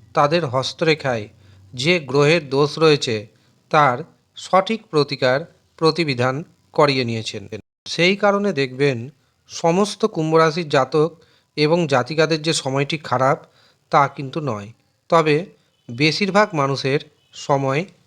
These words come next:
খারাপ। কারণ কুম্ভ রাশির জাতক এবং জাতিকাদের বর্তমানে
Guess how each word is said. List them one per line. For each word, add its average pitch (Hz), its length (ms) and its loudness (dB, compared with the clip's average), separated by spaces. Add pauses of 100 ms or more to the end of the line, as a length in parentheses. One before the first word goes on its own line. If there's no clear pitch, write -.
(220)
খারাপ। 104 360 -2 (480)
কারণ 170 340 4 (540)
কুম্ভ 180 220 -2
রাশির 208 320 0
জাতক 147 420 2 (460)
এবং 165 320 2
জাতিকাদের 135 600 0 (380)
বর্তমানে 139 640 0